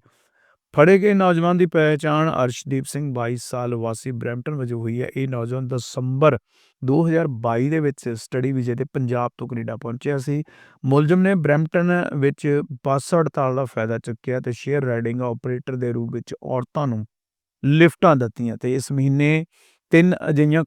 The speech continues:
ਘਟਨਾਵਾਂ ਸਾਹਮਣੇ ਆਉਣ ਤੋਂ ਬਾਅਦ ਦੋ ਖੇਤਰਾਂ ਵਿੱਚ ਪੀਲ ਅਤੇ ਯਾਕ ਦੀ ਪੁਲਿਸ ਨੇ ਇਸ ਮਾਮਲੇ ਨੂੰ ਸੁਲਝਾਉਣ ਵਿੱਚ ਸਾਂਝਾ ਆਪਰੇਸ਼ਨ ਕੀਤਾ। ਸਥਾਨਕ ਪੁਲਿਸ ਦੇ ਮੁਲਾਜ਼ਮਾਂ ਨੇ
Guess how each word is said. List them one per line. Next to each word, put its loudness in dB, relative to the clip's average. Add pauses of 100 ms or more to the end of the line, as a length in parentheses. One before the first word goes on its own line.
ਘਟਨਾਵਾਂ -2
ਸਾਹਮਣੇ -2
ਆਉਣ -2
ਤੋਂ -2
ਬਾਅਦ 2
ਦੋ 0
ਖੇਤਰਾਂ -2
ਵਿੱਚ -6
ਪੀਲ 0
ਅਤੇ -4
ਯਾਕ -2 (100)
ਦੀ -4
ਪੁਲਿਸ -8
ਨੇ -4
ਇਸ -6
ਮਾਮਲੇ -4
ਨੂੰ -6
ਸੁਲਝਾਉਣ -6
ਵਿੱਚ -12 (440)
ਸਾਂਝਾ 0 (100)
ਆਪਰੇਸ਼ਨ -8
ਕੀਤਾ। -10 (520)
ਸਥਾਨਕ 2
ਪੁਲਿਸ 4 (420)
ਦੇ 4 (120)
ਮੁਲਾਜ਼ਮਾਂ 0
ਨੇ -4